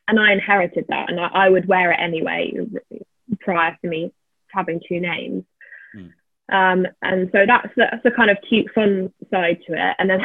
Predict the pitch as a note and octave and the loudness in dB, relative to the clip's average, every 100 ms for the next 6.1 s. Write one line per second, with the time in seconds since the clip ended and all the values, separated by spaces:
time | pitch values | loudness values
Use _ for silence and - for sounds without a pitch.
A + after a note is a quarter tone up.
0 | - - - A3+ B3 A#3 - A3+ - - | -4 -8 -4 6 6 6 2 0 0 -4
1 | G3+ F#3+ - F#3 F3+ E3+ - F3+ F#3 F#3 | 2 2 2 2 2 0 -4 0 0 2
2 | F#3 E3+ E3+ E3+ F3 - - _ _ G#3 | 0 0 0 0 -2 -8 -20 _ _ 6
3 | G#3 F#3+ - G#3+ G3 F#3 E3 E3+ D#3+ D#3+ | 6 4 2 4 4 2 2 2 2 2
4 | F3 F3 F3+ F3+ F3+ G3 - F#3+ F#3 F3+ | 0 2 2 0 -4 -10 -8 -2 2 2
5 | F3+ - F3+ E3+ F3 F#3+ F3+ F3 F#3 F3 | 0 4 2 2 -4 -4 -4 -2 0 0